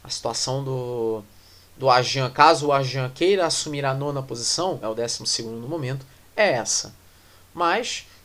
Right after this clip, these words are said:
já ganhando sem precisar de ponto bônus, dependendo do que pode acontecer, deixaria o Agen na décima primeira posição, mas muito perto dos times que estão na sua frente, né? Principalmente Aurillac, Vannes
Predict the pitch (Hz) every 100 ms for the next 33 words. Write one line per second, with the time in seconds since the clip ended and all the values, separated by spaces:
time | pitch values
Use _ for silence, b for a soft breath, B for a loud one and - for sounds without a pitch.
0 | - 120 185 196 170 165 160 147 180 185
1 | 180 165 160 151 139 135 131 110 127 196
2 | 143 - - b b b b 131 202 320
3 | 226 156 196 175 160 139 135 127 127 117
4 | 101 - 131 180 135 B B B - 151
5 | 190 185 180 160 160 151 143 143 - 143
6 | 135 135 131 123 120 113 - 175 196 135
7 | B B - 208 196 196 233 - - 180
8 | 185 214 202 208 - 180 180 - 190 -
9 | 170 165 170 175 - 190 - 175 170 143
10 | - 120 117 135 - 147 135 - 131 160
11 | 151 147 147 117 113 135 147 151